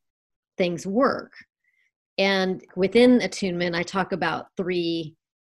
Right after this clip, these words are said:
ways to practice attunement. Now, I talk about attuning with oneself. So the practice of just really being in touch with yourself, having,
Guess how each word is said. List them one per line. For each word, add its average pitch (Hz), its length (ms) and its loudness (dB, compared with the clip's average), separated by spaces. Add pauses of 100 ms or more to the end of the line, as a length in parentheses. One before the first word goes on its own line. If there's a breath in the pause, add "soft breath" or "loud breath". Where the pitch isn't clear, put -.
(580)
ways 175 540 0
to - 140 -10
practice 185 540 -4
attunement. 127 560 -10 (380)
Now, 170 100 -4
I 180 80 -2
talk 190 300 -4
about 175 340 -2
attuning 202 460 0
with 165 160 -6
oneself. 170 920 -4 (640)
So 185 360 0
the 190 100 -6
practice 190 540 -4
of 170 120 -4
just - 300 -12 (140)
really 226 260 6
being 190 220 4
in 180 40 -2
touch 196 300 -6
with 196 140 -4
yourself, 170 480 -4
having, 180 580 -2